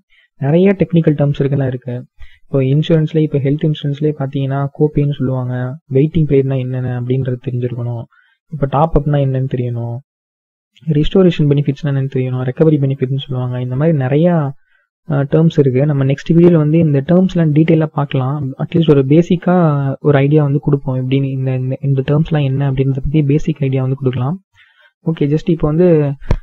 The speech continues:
இப்போ என்னென்னலாம் கவர் ஆகும் அப்படின்றத வந்து பார்த்துடலாம். இப்போ,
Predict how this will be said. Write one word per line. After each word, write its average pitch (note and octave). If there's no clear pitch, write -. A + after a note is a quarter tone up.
இப்போ D#3+
என்னென்னலாம் F3+
கவர் D#3+
ஆகும் C#3
அப்படின்றத C#3
வந்து C#3
பார்த்துடலாம். C3
இப்போ, C#3